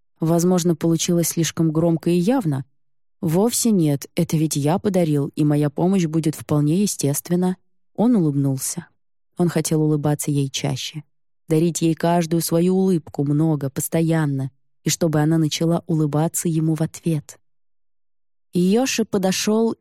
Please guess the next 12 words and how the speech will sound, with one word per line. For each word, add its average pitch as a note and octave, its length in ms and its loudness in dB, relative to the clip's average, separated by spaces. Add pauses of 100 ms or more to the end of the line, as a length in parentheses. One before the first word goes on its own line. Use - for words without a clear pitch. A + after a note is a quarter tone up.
(220)
и G3 120 2
жестом A3 420 0
попросил E3+ 540 0
Киеко F#3+ 420 -2
повернуться D#3+ 640 0
спиной. D#3 460 -2 (760)
Он D#3+ 180 2
аккуратно D3 500 -2
собрал C#3 500 -2
пряди B2+ 420 -2
у C3 100 -2
лица. B2+ 500 -4